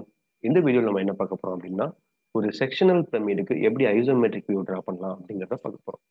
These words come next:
Let me get into the problem. Hexagonal pyramid of base side twenty-five M M and altitude of fifty-five M M resting on H P with two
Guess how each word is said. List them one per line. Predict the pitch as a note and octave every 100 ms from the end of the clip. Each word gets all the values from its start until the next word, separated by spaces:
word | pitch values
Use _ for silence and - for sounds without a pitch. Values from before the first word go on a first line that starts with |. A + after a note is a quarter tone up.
| _ _ _ -
Let | C3+ E3
me | A#2+
get | -
into | G2 F#2+
the | F#2+
problem. | G2 F#2 F#2 _ _ _ _ _ _ _ _ _ _ _ _ _ C#3
Hexagonal | C#3 - F#3+ F#3+ E3+
pyramid | C3+ A2+ G#2+ A2+ - A#2
of | A2+ - - G#2
base | C3 F3 -
side | C3+ A#2 A2
twenty-five | G#2 A2+ - G#2 F#2+
M | F#2+
M | A2+ _ _ _ - A#2
and | A2+ A2
altitude | C#3 E3+ D#3+ C3+ C3
of | B2+ B2+
fifty-five | A#2+ C3 B2+ A#2 G2+ G2
M | A2+
M | - G#2
resting | A#2 A#2 - D3 D#3 D3+ - G#2+
on | G2+ A2
H | A2 _ -
P | C3 D3+ _ _ _ _ _ A#2+
with | B2 B2 - _ _ _ _ -
two | G3